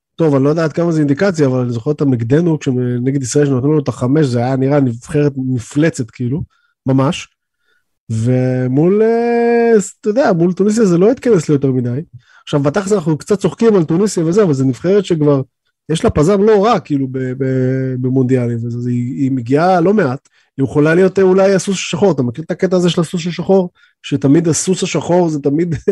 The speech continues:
<laughs> זה תמיד נבחרת או, או, אה, אפריקאית או ערבית כזה, תמיד זה נכון, תמיד הסוס השחור זה רק יכול להיות משם.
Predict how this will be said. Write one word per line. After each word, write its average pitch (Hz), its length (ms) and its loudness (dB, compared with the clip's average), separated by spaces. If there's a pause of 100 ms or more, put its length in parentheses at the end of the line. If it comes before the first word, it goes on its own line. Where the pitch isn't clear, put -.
<laughs> - 300 -20
זה 151 60 -4
תמיד 170 300 0
נבחרת 196 560 2 (560)
או, 196 400 4
או, 190 560 4 (160)
אה, 156 840 4
אפריקאית 180 680 0
או 170 260 2
ערבית 151 380 0
כזה, 208 220 0
תמיד 170 260 0
זה 180 100 2
נכון, 170 300 2
תמיד 170 200 2
הסוס - 280 -8
השחור 180 240 -2
זה 156 100 -2
רק 175 160 2
יכול 165 200 0
להיות 147 140 0
משם. 131 260 -2